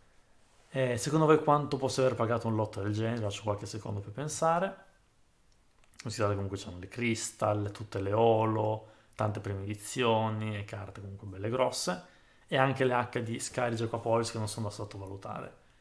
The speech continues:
Questo lotto al tempo l'ho pagato quattrocento euro più spedizione, prezzo pazzesco,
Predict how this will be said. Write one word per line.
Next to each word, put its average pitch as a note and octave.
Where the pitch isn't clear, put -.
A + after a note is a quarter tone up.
Questo F3
lotto D3+
al B2
tempo A#2
l'ho A2+
pagato A2+
quattrocento G2+
euro F2+
più B2+
spedizione, G2+
prezzo G#2+
pazzesco, B2